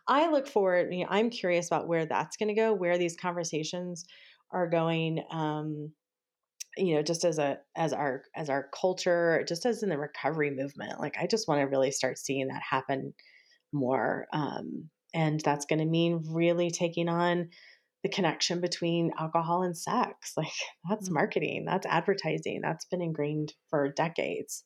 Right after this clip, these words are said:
Speaker 1: So
Speaker 2: I mean,
Speaker 1: that's kinda
Speaker 2: decades, I think maybe since the dawn of man, <laughs> right?
Speaker 1: Really, really, you're
Speaker 2: <laughs>
Speaker 1: absolutely right.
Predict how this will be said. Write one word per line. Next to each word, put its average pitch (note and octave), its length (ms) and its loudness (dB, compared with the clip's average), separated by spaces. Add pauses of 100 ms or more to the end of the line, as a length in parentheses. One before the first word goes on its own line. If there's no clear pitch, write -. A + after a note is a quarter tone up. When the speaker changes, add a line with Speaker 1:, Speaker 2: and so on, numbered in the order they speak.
(420)
Speaker 1:
So C3+ 520 -2 (380)
Speaker 2:
I G#3 40 -20
mean, F#3+ 100 -2
Speaker 1:
that's F#3+ 100 -10
kinda F3 360 -2
Speaker 2:
decades, E3+ 180 -2
I F3+ 60 -4
think G3 200 -2
maybe F3+ 240 0
since F3+ 240 -4
the F#3 120 -2
dawn F3 320 2
of F#3 120 0
man, A#3+ 640 2
<laughs> G#3+ 220 -2
right? A3 140 0 (100)
Speaker 1:
Really, D3+ 400 4
really, E3+ 460 2
you're E3 300 0
Speaker 2:
<laughs> - 0 -
Speaker 1:
absolutely C#3+ 420 2
right. C3 300 2